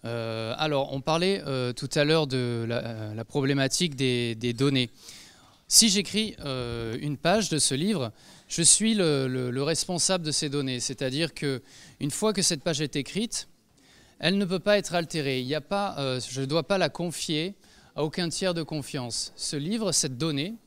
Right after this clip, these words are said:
puisque c'est une base de données en fait, elle, euh, elle n'est pas corruptible.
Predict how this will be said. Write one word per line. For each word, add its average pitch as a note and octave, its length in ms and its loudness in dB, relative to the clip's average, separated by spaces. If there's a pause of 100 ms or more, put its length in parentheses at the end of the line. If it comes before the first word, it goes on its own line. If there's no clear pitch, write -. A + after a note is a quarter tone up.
(120)
puisque C3+ 220 -6
c'est C#3 180 -2
une C3 140 -2
base B2+ 180 -2
de B2 80 -4
données C#3 240 -4
en E3 80 -4
fait, - 380 -10 (600)
elle, G3 280 2
euh, C3 480 0
elle B2 100 0
n'est C#3+ 80 2
pas F#3+ 160 0
corruptible. C#3+ 800 -4